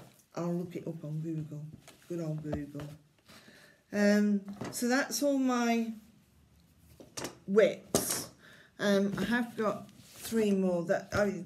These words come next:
I've probably shown you them before, to be quite honest. Um, but I'll show you them again. These are waiting to be framed.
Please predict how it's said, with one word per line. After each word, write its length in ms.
I've 220
probably 440
shown 400
you 100
them 220
before, 680
to 80
be 120
quite 400
honest. 480
Um, 560
but 160
I'll 140
show 160
you 240
them 100
again. 580
These 300
are 40
waiting 480
to 80
be 200
framed. 760